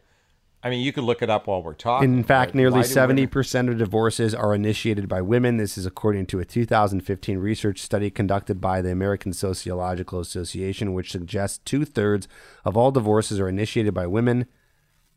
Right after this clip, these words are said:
Speaker 2: Among college-educated women, this number jumps up to ninety percent.
Speaker 1: Wow.
Speaker 2: Holy
Speaker 1: So,
Speaker 2: cow.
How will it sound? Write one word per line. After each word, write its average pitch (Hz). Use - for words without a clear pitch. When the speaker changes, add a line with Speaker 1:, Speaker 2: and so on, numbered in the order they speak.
Speaker 2:
Among 123
college-educated 127
women, 123
this 131
number 190
jumps 247
up 277
to 254
ninety 269
percent. 208
Speaker 1:
Wow. 233
Speaker 2:
Holy 185
Speaker 1:
So, 135
Speaker 2:
cow. 135